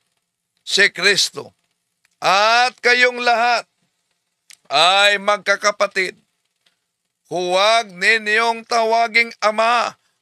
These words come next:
ang sino man dito sa lupa, sapagkat iisa ang inyong ama na nasa langit. Huwag kayong patawag na mga pinuno, sapagkat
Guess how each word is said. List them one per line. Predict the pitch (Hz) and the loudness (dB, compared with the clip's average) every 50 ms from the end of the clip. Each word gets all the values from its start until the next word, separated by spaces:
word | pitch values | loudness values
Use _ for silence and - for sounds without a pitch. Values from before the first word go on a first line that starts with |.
| - 208 | -2 -2
ang | 240 240 226 190 | -2 -2 -2 -4
sino | - 233 240 240 226 233 233 233 226 | -2 0 0 0 -2 -2 -4 -4 -2
man | 233 240 240 226 202 | 0 -2 -2 -2 -4
dito | 185 233 247 - - 240 233 | -2 -2 -2 -2 -4 -8 -4
sa | - 240 240 226 | -2 -2 -2 0
lupa, | 247 247 240 - 247 247 233 190 - _ _ _ _ _ _ _ _ | -2 -2 -2 -2 -2 -2 -2 -2 -6 _ _ _ _ _ _ _ _
sapagkat | - - 220 226 226 - 233 240 214 180 - 214 233 247 262 262 254 _ - | -6 -2 -2 -2 0 0 -2 -4 -2 -2 0 0 2 2 2 0 -2 _ -2
iisa | 220 247 254 - 220 240 220 - - 220 240 262 294 330 285 226 165 - - 196 | 0 0 2 2 0 -2 0 0 0 0 0 2 2 2 0 -2 -4 -4 -4 -4
ang | 226 226 - - | -4 -4 -2 -2
inyong | 202 214 208 202 214 220 220 208 - | 0 0 0 0 -4 -4 -4 -4 -4
ama | 190 202 202 214 208 185 - - - _ _ _ | -4 -4 -2 -2 -4 -4 -4 -8 -14 _ _ _
na | - 170 196 | -8 -6 -4
nasa | 196 185 185 185 - - 175 | -4 -4 -4 -6 -4 -4 -4
langit. | 165 165 165 165 165 156 143 _ _ _ _ _ _ _ _ _ _ _ _ _ _ _ _ _ _ _ _ _ _ _ _ - _ | -2 -2 -4 -4 -4 -10 -14 _ _ _ _ _ _ _ _ _ _ _ _ _ _ _ _ _ _ _ _ _ _ _ _ -20 _
Huwag | - 143 151 156 175 190 202 196 175 - | -14 -12 -6 -2 -2 0 0 -2 -2 -2
kayong | 190 190 190 185 196 202 220 233 240 254 247 220 185 | -2 0 0 0 0 0 2 2 0 0 -2 -6 -4
patawag | - 190 190 190 - 185 185 208 214 196 196 208 196 170 151 - _ _ _ _ _ _ _ _ _ _ _ - | -2 -2 -2 -2 -2 -2 -2 0 0 -2 -2 -4 -4 -6 -8 -14 _ _ _ _ _ _ _ _ _ _ _ -12
na | 175 202 240 262 269 | -4 -2 -2 0 0
mga | 285 285 294 302 294 - | -2 -2 -2 -2 -2 -2
pinuno, | - 330 320 320 330 349 381 392 381 381 381 359 269 - _ _ _ _ _ _ _ _ _ - | -2 -2 -2 -2 -2 -2 -2 -2 0 0 0 0 -2 -4 _ _ _ _ _ _ _ _ _ -12
sapagkat | - - 208 214 196 - 190 185 165 127 - 220 233 262 294 302 285 240 - | -8 -4 -4 -4 -4 -4 -4 -6 -4 -4 -2 0 0 2 2 2 2 0 -2